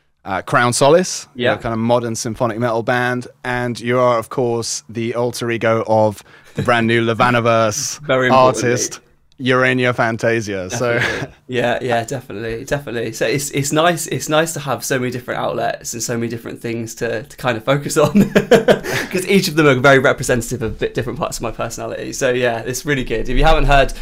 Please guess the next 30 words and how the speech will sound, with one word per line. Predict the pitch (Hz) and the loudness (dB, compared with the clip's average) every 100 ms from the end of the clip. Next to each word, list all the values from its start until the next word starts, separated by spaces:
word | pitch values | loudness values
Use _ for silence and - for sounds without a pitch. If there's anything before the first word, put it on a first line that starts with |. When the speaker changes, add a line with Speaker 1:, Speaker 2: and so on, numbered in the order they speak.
| - | -8
Speaker 2:
one | - 135 | 2 2
of | 123 | 4
them, | 120 113 110 | 2 2 4
then | 113 110 117 | 2 2 0
you | |
definitely | 117 123 110 | 0 -2 -2
need | 120 | -6
to | 120 | -2
go | 120 | 2
out | 110 | 2
and | 113 | 0
check | - - - - - | -6 -8 -14 -20 -14
Urania | - 120 113 107 | -4 0 0 0
out. | 107 110 117 | -2 -2 -2
That's, | 120 - | -4 -6
that's | - - - | -8 -8 -8
the | - | -8
top | - - | -6 -6
one | 117 | -4
right | 113 107 | -4 -2
now. | 101 | -2
<laughs> | 143 - 202 - - - - - | -2 2 2 2 -2 -2 -2 0
Speaker 1:
For | 170 | 4
sure. | 165 240 139 113 | 4 6 6 6
Well, | 151 147 | 6 6
that's | 151 170 | 6 6
Speaker 2:
Yeah, | 127 | 6
Speaker 1:
so | 135 151 | 6 4
Speaker 2:
yeah, | 147 | 2
yeah. | 123 120 | 2 0